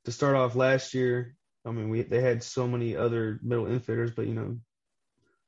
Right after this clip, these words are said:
Defoe's gone already, Gonzalez is gone. Um, so there's a lot more opportunity,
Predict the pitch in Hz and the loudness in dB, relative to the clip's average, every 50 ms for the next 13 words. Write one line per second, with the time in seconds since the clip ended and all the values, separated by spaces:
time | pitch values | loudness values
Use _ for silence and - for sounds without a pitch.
0 | _ _ _ _ _ _ _ _ _ _ - _ - 131 131 - 139 131 127 120 | _ _ _ _ _ _ _ _ _ _ -10 _ 2 2 2 2 2 2 0 2
1 | 120 131 127 127 123 123 120 123 123 120 123 123 123 123 120 117 - - - 101 | 2 0 2 2 4 4 4 4 4 4 4 4 2 2 0 -2 -4 -8 -10 -10
2 | - 113 127 127 127 127 120 - - 120 117 120 123 127 123 123 120 120 120 120 | -4 0 2 4 4 4 2 2 -4 -6 -4 -2 0 0 2 0 0 0 0 0
3 | 120 120 110 - _ _ _ _ _ _ _ _ _ _ _ _ _ _ _ _ | -2 -4 -6 -10 _ _ _ _ _ _ _ _ _ _ _ _ _ _ _ _
4 | _ _ _ _ _ 127 131 123 117 110 101 95 85 65 120 110 - _ _ _ | _ _ _ _ _ -2 0 2 2 0 0 -2 -4 -6 -10 -12 -14 _ _ _
5 | _ _ _ _ _ _ _ _ - - - _ _ _ _ _ _ _ _ _ | _ _ _ _ _ _ _ _ -12 -12 -12 _ _ _ _ _ _ _ _ _
6 | _ _ _ _ _ _ _ _ _ _ _ - - 139 127 123 120 117 113 110 | _ _ _ _ _ _ _ _ _ _ _ -2 0 2 4 4 4 4 2 2
7 | 107 104 - _ _ _ _ _ _ _ _ _ _ _ _ _ _ _ _ _ | 0 -2 -8 _ _ _ _ _ _ _ _ _ _ _ _ _ _ _ _ _
8 | _ _ _ _ _ _ _ _ _ _ _ _ - 131 135 135 135 135 139 135 | _ _ _ _ _ _ _ _ _ _ _ _ -4 0 2 2 4 4 4 4
9 | 127 127 123 - 104 - - 143 143 143 151 151 165 180 190 202 190 - _ | 4 4 2 0 -2 -4 -2 -2 0 0 0 2 2 2 2 0 -2 -4 _